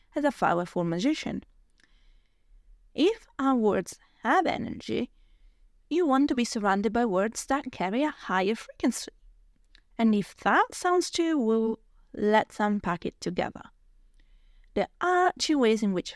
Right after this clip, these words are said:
frequency applies to words, the scientific and the mystical. And I think both are related, even if I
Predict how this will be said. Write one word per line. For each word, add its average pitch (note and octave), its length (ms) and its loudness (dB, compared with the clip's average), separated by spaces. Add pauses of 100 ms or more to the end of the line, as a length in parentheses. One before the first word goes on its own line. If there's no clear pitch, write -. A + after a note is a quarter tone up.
(120)
frequency B3 760 0 (100)
applies G3+ 500 -4
to G3 100 -4
words, - 440 -4 (400)
the F3+ 80 -4
scientific A#3+ 800 -2 (100)
and E4 160 4
the G#3+ 60 -2
mystical. - 460 -8 (520)
And F#4+ 160 -2
I - 40 0
think B3 340 4
both G3+ 320 0
are F#3 160 2
related, G3 560 -2 (320)
even A4+ 140 -10
if - 140 -14
I E4 80 0